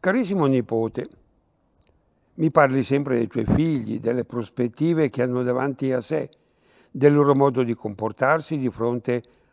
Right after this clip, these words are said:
alla nuova realtà. Permetti che io, a termine di confronto rovesciato", beh, appartengo al passato e verso di esso mi devo volgere, "guardi un attimo ai miei genitori."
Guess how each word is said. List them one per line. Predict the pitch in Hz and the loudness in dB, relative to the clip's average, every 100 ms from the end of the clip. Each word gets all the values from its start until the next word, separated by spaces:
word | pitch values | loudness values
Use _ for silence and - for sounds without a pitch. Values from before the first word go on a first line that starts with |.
| _ | _
alla | - 175 | -4 0
nuova | 135 117 113 | 0 0 0
realtà. | 117 117 104 113 - - _ _ _ _ _ _ - | -2 -4 -6 -8 -8 -14 _ _ _ _ _ _ -6
Permetti | 214 175 127 - - 120 123 - _ _ _ | -4 -2 -4 -4 -8 -6 -6 -8 _ _ _
che | - | -2
io, | 120 147 123 110 139 | 2 2 2 2 0
a | - 107 | -4 -4
termine | 127 131 123 123 120 117 - _ _ _ | 0 0 0 0 -2 -4 -8 _ _ _
di | - 120 | -10 -8
confronto | - 143 98 143 160 127 123 | -6 -4 0 2 2 0 0
rovesciato", | 123 120 117 127 110 98 123 156 - _ _ _ _ _ _ | 2 0 0 -2 -2 -4 -6 -6 -10 _ _ _ _ _ _
beh, | 135 - | -8 -8
appartengo | - - 110 123 123 | -10 -10 -6 -6 -4
al | 110 | -6
passato | - 104 - 117 135 - 113 | -10 -14 -2 2 2 0 -4
e | |
verso | 107 123 113 123 | -2 -2 -4 -8
di | 110 123 | -6 -4
esso | 135 - 131 120 _ _ _ | -4 -4 -6 -6 _ _ _
mi | 131 | -4
devo | 123 127 | 0 2
volgere, | 135 117 113 113 131 143 _ _ _ _ | 2 0 0 -2 -4 -6 _ _ _ _
"guardi | 151 180 151 143 | 0 0 2 -2
un | 226 156 | 0 -2
attimo | 120 117 127 135 - | -4 -4 -4 -4 -6
ai | - | -6
miei | 233 120 117 | -2 -2 -4
genitori." | 113 110 107 98 92 | -4 -6 -6 -8 -8